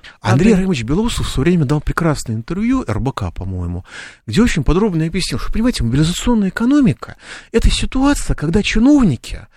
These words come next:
Speaker 1: отвечают за последствия своих действий. Поэтому у нас это не получится.
Speaker 2: Щас он говорит по-другому, м, а, в интервью «России двадцать четыре». Мобилизационной экономики не существует, есть понятие мобилизационного общества. Экономика — это часть понятия мобилизационное общество.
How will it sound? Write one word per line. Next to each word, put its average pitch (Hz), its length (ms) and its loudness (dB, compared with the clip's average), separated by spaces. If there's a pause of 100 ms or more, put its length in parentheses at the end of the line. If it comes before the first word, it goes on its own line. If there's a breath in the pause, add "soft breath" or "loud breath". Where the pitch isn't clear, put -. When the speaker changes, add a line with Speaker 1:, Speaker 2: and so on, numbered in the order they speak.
(240 soft breath)
Speaker 1:
отвечают 233 520 2
за 127 120 -2
последствия - 480 0
своих 139 340 -4
действий. 95 440 -8 (680)
Поэтому 175 280 0
у - 20 -2
нас 196 160 -4
это 147 140 -6
не 117 80 -4
получится. 82 360 -10
Speaker 2:
Щас 208 240 -2
он 226 140 0
говорит 226 320 -2
по-другому, 208 540 -2
м, 165 340 -4
а, 175 220 -2
в 165 120 -6
интервью 180 520 -2
«России 170 240 -4
двадцать 175 240 -6
четыре». 180 280 -6
Мобилизационной 185 540 0
экономики 202 440 0
не 196 120 2
существует, 233 680 -4
есть 190 180 -4
понятие 202 420 -2
мобилизационного 185 880 -2
общества. 190 840 -2 (340 soft breath)
Экономика — 208 540 -2
это 185 100 -6
часть 196 200 -4
понятия 175 380 -2
мобилизационное 165 680 -2
общество. 226 800 -2